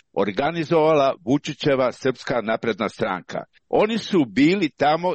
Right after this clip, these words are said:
da daju podršku Aleksandru Vučiću. Zna li se koliko je pristalica vladajućih stranaka, a koliko pristalica opozicije bilo na tom mitingu? Koliko su autobusa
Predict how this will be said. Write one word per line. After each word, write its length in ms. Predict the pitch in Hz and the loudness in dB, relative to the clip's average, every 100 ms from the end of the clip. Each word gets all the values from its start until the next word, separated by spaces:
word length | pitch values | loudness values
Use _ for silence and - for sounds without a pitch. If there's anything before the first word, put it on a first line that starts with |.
| - | -4
da 140 | 98 | -6
daju 460 | 87 117 143 156 143 | -4 0 0 2 -2
podršku 540 | - 127 131 120 - 123 | 0 -2 0 -4 -2 0
Aleksandru 600 | 98 110 - 117 101 98 | 2 0 -2 -4 -4 -6
Vučiću. 500 | 95 104 - - - 80 - - | 0 0 -2 -8 -8 -8 -8 -18
Zna 440 | 98 131 214 254 | -8 -4 -4 -4
li 140 | 247 | -6
se 180 | 202 220 - | -4 -2 -2
koliko 460 | 143 160 208 220 | 0 0 0 0
je 60 | 190 | 0
pristalica 720 | - 170 - 202 180 - 151 | 0 -2 2 0 0 0 0
vladajućih 680 | 117 143 185 190 196 190 190 | 2 2 2 2 0 -2 -8
stranaka, 640 | - 180 180 175 - 170 - - - | 0 2 2 -2 0 -2 -2 -14 -6
a 160 | 117 | -4
koliko 500 | - 127 160 196 202 | 0 2 2 2 0
pristalica 680 | - 156 185 196 165 - 139 | 2 -2 2 0 0 0 0
opozicije 760 | - 123 107 165 190 - 160 | 2 -2 0 0 0 0 2
bilo 300 | 95 139 160 | 2 2 4
na 120 | 143 | 2
tom 260 | - 143 120 | 0 0 0
mitingu? 480 | 135 - 131 107 95 - - _ | -2 -2 -4 -2 -6 -6 -20 _
Koliko 680 | - 123 170 202 - 208 208 | 0 2 2 0 0 2 2
su 340 | - 180 175 | 2 2 2
autobusa 720 | - 123 - 151 170 165 - | 0 -2 0 0 2 -2 -2